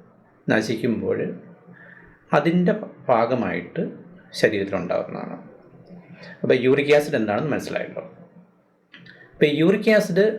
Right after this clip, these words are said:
ബ്ലഡിൽ അലിഞ്ഞ് ചേരുന്ന ഒരു വസ്തുവാണ്. ഇതിൻ്റെ ലെവൽ അമിതമാകുന്നതിനെയാണ് ഹൈപ്പർ യൂറിസീമിയ എന്ന് പറയുക.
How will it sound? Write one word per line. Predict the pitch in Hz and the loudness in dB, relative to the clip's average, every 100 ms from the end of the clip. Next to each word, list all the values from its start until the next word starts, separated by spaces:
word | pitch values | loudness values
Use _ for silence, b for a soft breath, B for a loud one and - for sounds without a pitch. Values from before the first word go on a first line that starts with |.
| - - - - | -8 -20 -16 -2
ബ്ലഡിൽ | 135 127 135 160 127 | 2 2 4 4 4
അലിഞ്ഞ് | 139 175 170 - - - - | 4 4 2 -2 -10 -6 0
ചേരുന്ന | 120 127 131 | 2 2 0
ഒരു | 117 - | 0 -2
വസ്തുവാണ്. | - - 87 85 - - - _ _ _ - - B B B 147 | -6 -6 -6 -6 -14 -20 -20 _ _ _ -20 -20 B B B 2
ഇതിൻ്റെ | 160 220 196 120 | 4 4 4 4
ലെവൽ | 120 139 160 208 - - _ _ - 127 | 4 4 4 2 -2 -12 _ _ -4 0
അമിതമാകുന്നതിനെയാണ് | 131 156 180 185 120 113 113 113 110 85 95 185 269 - - _ _ _ _ - | 2 4 4 4 2 0 -2 -4 -6 -8 -8 -8 -8 -14 -20 _ _ _ _ 0
ഹൈപ്പർ | 120 113 - - 139 139 107 | 0 0 -10 -2 0 0 -4
യൂറിസീമിയ | 104 98 - 113 104 85 | -6 -8 -2 -2 -2 -4
എന്ന് | 80 - | -6 -10
പറയുക. | - - | -8 -10